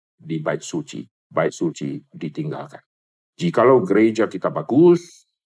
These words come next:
semua pelayan-pelayan lengkap, tapi kalau Tuhan meninggalkan bait suci, wah, itu kasihan sekali, karena Tuhan akan bekerja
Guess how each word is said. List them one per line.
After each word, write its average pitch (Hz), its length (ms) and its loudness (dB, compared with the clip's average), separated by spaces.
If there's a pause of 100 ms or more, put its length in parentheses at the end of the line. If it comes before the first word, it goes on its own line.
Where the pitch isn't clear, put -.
(140)
semua 143 720 0
pelayan-pelayan 107 560 -4
lengkap, 175 480 -2 (480)
tapi 90 240 -4
kalau 80 400 -8
Tuhan 143 480 0 (720)
meninggalkan 90 800 -6
bait 78 160 -10
suci, - 320 -12 (400)
wah, 78 320 -2
itu - 240 -6
kasihan 80 400 -6
sekali, 107 480 -4 (320)
karena 80 320 -6
Tuhan 101 320 -4
akan 98 160 -6
bekerja 85 560 -8